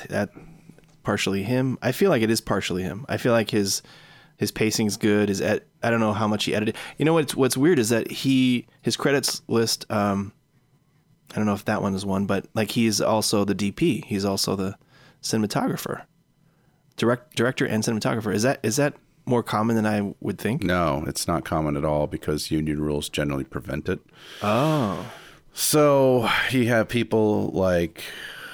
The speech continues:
Speaker 2: uh, Jesus Christ, I just forgot his name, who directed all the Ocean's movies,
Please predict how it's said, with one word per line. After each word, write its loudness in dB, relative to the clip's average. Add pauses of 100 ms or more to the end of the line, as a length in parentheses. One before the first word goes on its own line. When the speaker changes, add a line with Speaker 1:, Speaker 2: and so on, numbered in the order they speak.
(340)
Speaker 2:
uh, -2 (1600)
Jesus -6
Christ, -4
I -12
just -10
forgot -2
his -6
name, -4
who -4
directed -4
all 0
the 0
Ocean's -4
movies, -4